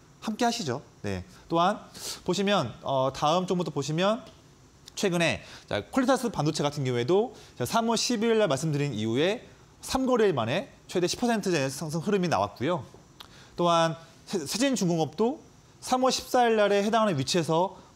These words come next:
포착된 이후로 일주일 만에 최대, 아, 이거 죄-, 죄송합니다. 이 당일이라는 말은 제가 지우고요. 포착된 이후로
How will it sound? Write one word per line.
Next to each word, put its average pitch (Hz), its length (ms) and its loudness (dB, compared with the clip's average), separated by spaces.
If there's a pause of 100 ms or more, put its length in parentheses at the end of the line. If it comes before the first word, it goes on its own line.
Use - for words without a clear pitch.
포착된 214 460 0
이후로 135 500 2 (280)
일주일 220 400 0
만에 151 240 2
최대, 220 500 0
아, 147 100 0
이거 147 100 2
죄-, 147 120 -6
죄송합니다. 117 500 0
이 135 120 2
당일이라는 170 540 2
말은 123 520 0
제가 107 280 0 (580)
지우고요. 160 540 0 (440)
포착된 220 520 0
이후로 170 500 2